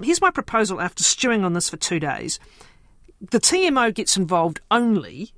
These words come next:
only where there is, um, dangerous play, for example, the high tackles, uh, that's when they can ins-, insert themselves. The rest of the time, they're only involved when the referee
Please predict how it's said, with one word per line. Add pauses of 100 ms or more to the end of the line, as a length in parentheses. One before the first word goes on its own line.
(600)
only
where
there
is,
um, (160)
dangerous
play,
for
example,
the
high
tackles,
uh, (100)
that's
when
they
can
ins-,
insert
themselves.
The
rest
of
the
time, (320)
they're
only
involved
when
the
referee